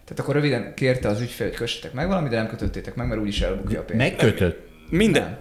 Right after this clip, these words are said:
Speaker 3: mindenki.
Speaker 2: Hát az ügyfélnek
Speaker 1: Vagy
Speaker 2: felé
Speaker 1: vagy
Speaker 2: megkötött.
Speaker 1: ellentétes.
Speaker 3: Szerencsére nem kezeltem ügyfélpénzt.
Speaker 1: Aha,
Speaker 3: Én
Speaker 1: aha.
Speaker 3: elemző voltam, és a saját pénzemet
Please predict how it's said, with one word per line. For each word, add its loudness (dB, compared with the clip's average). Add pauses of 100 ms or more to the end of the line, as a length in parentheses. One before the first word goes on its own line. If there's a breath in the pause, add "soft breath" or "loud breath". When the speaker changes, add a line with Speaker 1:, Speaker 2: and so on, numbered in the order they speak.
Speaker 3:
mindenki. 4
Speaker 2:
Hát 6
az 4
ügyfélnek 6
Speaker 1:
Vagy 2
Speaker 2:
felé 6
Speaker 1:
vagy 4
Speaker 2:
megkötött. 6
Speaker 1:
ellentétes. 4
Speaker 3:
Szerencsére 6
nem 6
kezeltem 4
ügyfélpénzt. 0 (180 loud breath)
Speaker 1:
Aha, 0
Speaker 3:
Én 4
Speaker 1:
aha. 6
Speaker 3:
elemző 6
voltam, 6
és 2
a -2
saját 4
pénzemet 2